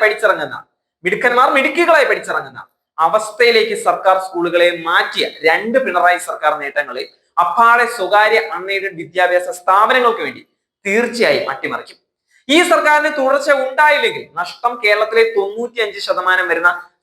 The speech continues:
സാധാരണക്കാർക്കും പാവപ്പെട്ടവർക്കും തന്നെയായിരിക്കും. മലയാള മനോരമയ്ക്കും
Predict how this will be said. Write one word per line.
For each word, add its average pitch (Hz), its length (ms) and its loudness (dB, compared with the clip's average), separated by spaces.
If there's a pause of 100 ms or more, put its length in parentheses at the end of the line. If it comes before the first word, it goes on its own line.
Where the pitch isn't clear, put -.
(100)
സാധാരണക്കാർക്കും 196 920 2 (200)
പാവപ്പെട്ടവർക്കും 143 720 -4 (100)
തന്നെയായിരിക്കും. 123 580 -10 (680)
മലയാള 269 280 4 (100)
മനോരമയ്ക്കും 285 560 2